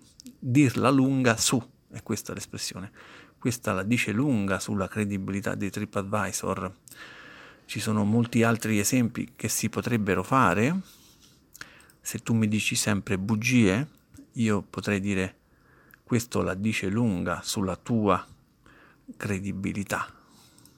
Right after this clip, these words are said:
Cioè, la dice lunga, cioè questa è la dimostrazione che non sei credibile. E così il, la bontà del latte di mandorla la dice lunga sulla credibilità di TripAdvisor, e quindi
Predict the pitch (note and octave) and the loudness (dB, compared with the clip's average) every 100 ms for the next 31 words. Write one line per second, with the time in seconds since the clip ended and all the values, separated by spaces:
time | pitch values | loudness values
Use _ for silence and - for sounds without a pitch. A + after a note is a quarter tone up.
0 | _ _ - G2+ - - G#2+ A#2+ A#2+ A#2+ | _ _ -4 -4 -4 -8 -2 0 2 2
1 | A2 G2 G2 G2 - A2+ - - G#2 G#2 | 2 0 0 -2 -2 -4 -6 -4 -2 0
2 | A#2 A#2 A2 - - A#2+ - C#3+ A2+ G#2+ | 2 2 0 -4 -6 -4 0 2 4 2
3 | B2 A2 F2+ F#2+ - G#2+ A2+ G2+ B2 A#2+ | 0 0 -2 -4 -4 -6 -6 -6 -4 -4
4 | F2 - - _ _ - - - - - | -4 -8 -10 _ _ -20 -20 -20 -20 -20
5 | - - - G3+ - - - _ _ - | -10 -8 0 2 2 -2 -8 _ _ -10
6 | A#2+ F2+ G2+ A2 C3+ A#2 A#2+ F#2 D#2 F2 | -4 -2 0 4 4 6 4 4 2 0
7 | G2 - A2 C3+ F#2 E2+ E2+ F#2+ F#2 G2 | -2 -2 -6 -4 -6 -6 -6 -2 -2 -4
8 | - - - - - G2+ G2+ A#2+ - G#2+ | -12 -20 -20 -16 -4 -2 0 -2 0 2
9 | D3+ A#2 G#2 F#2+ F#2 A2+ F2+ - G#2+ G2+ | 4 4 2 2 0 -2 -4 -2 -2 0
10 | F#2+ G2 G2 G2 F2+ F2+ _ - - G#2 | -2 -2 -4 -2 -4 -6 _ -18 -10 -8
11 | A#2 A2+ - G2+ G#2 A#2 G2+ F#2+ F#2+ F#2+ | -4 -6 -6 -12 -2 -2 -2 -4 -4 -2
12 | F#2+ - G2+ A#2 G2 | -4 -4 0 0 0